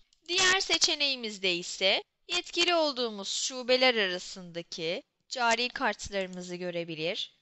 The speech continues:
Burada faturalanmamış irsaliyeleri dahil et seçeneğiyle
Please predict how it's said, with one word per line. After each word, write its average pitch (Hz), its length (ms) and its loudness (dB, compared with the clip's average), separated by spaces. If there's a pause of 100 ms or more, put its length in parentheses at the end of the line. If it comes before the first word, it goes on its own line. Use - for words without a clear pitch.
(140)
Burada 320 600 2
faturalanmamış 294 1160 -2
irsaliyeleri 277 920 2
dahil 277 400 4
et 285 180 6
seçeneğiyle 240 920 2